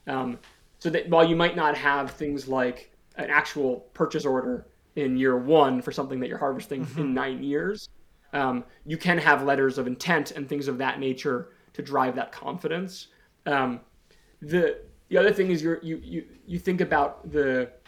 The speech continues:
Speaker 1: what are the downside cases that you're trying to prevent against? So in the downside is, in locust, is the posts market,
Speaker 2: Mm-hmm.
Speaker 1: um, really. And in that market, it's fairly quick to sell locust posts, and it's fairly liquid, where the,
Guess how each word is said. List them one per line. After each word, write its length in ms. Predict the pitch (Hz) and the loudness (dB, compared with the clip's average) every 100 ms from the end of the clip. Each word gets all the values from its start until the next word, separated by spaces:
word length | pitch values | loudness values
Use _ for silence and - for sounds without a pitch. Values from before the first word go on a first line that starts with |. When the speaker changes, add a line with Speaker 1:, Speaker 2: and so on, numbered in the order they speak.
| - - _ | -20 -20 _
Speaker 1:
what 160 | - 170 | -2 2
are 40 | |
the 80 | 160 | 2
downside 600 | 147 139 143 143 147 135 | 0 0 0 0 -2 -2
cases 480 | 135 143 143 170 185 | -4 -6 -6 -8 -8
that 120 | 147 - | -8 -8
you're 80 | |
trying 200 | 143 170 | -8 -6
to 60 | 135 | -8
prevent 360 | - 139 127 - | -10 -10 -10 -8
against? 460 | - 202 - - _ _ _ | -8 -8 -10 -14 _ _ _
So 140 | - | -4
in 40 | 147 | -2
the 60 | |
downside 560 | 143 143 151 - 139 135 | 0 -2 -2 0 0 2
is, 200 | 131 127 | -2 -4
in 260 | - 143 131 | -8 -4 -2
locust, 400 | 131 135 143 147 | -2 -2 -4 -6
is 100 | 175 | -14
the 120 | - | -18
posts 600 | - - 135 - - - | -10 -8 -8 -14 -20 -20
market, 560 | - 107 - - - - | -12 -12 -8 -8 -8 -12
Speaker 2:
Mm-hmm. 380 | 160 139 160 139 | -14 -12 -12 -8
Speaker 1:
um, 180 | 151 131 | -4 -2
really. 380 | 131 127 180 247 - _ - _ - | 0 0 0 -4 -10 _ -20 _ 2
And 340 | 151 143 135 - | 6 6 2 -2
in 160 | 165 160 | -2 4
that 240 | 156 151 | 4 4
market, 480 | 147 147 147 196 202 | 4 4 6 2 0
it's 140 | - - | -10 -14
fairly 560 | - 147 139 135 131 131 _ _ _ _ _ | -2 0 0 0 -2 -6 _ _ _ _ _
quick 200 | 196 185 | -6 -6
to 60 | 156 | -10
sell 500 | - 147 139 135 - | 0 2 4 0 -2
locust 360 | 147 135 139 - | -2 -2 -8 -6
posts, 420 | 139 131 - - | -6 -6 -8 -10
and 180 | 135 185 - _ | -10 -12 -18 _
it's 100 | - | -18
fairly 260 | - 156 135 | -2 2 2
liquid, 460 | 123 147 - 139 139 | 2 -2 0 -2 0
where 160 | 139 | -2
the, 180 | 131 131 | -2 -4